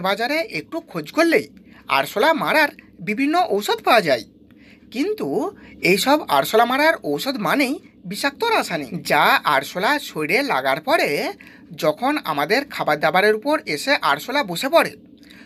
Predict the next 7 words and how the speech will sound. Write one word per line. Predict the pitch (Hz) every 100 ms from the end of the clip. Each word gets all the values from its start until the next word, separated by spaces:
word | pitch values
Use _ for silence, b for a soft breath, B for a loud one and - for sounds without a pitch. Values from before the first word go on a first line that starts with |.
| B -
তখন | 147 202 233
আবার | 254 294 320 -
সেই | 143 180
সব | 277 277 139
আরশোলা | 135 196 208
মারার | 240 302 240 147
বিষগুলি | 135 196 302 320